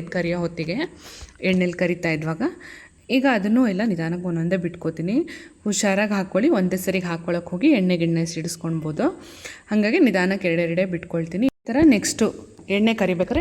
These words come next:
ನೆಕ್ಸ್ಟ್ ಬ್ಯಾಚ್ಗೆ ಆಗೋಷ್ಟು ಕೋಡ್ಬಳೆಗಳನ್ನೆಲ್ಲ ರೆಡಿ ಮಾಡಿ ಇಟ್ಕೊಂಡು ಕರ್ಕೊಂಡ್ರೆ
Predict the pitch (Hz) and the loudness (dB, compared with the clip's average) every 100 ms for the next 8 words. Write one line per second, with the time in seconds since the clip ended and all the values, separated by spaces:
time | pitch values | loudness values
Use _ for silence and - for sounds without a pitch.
0 | 302 202 - 196 190 185 170 180 - - | 2 2 0 0 0 0 0 0 0 -2
1 | 170 175 175 165 165 165 214 262 165 170 | -2 -2 -2 -2 -4 -2 0 0 0 -2
2 | 160 170 165 - 160 240 427 - - - | -2 -2 -6 -8 -4 0 0 -2 -8 -16
3 | - 190 - 180 180 | -4 -4 -2 -2 2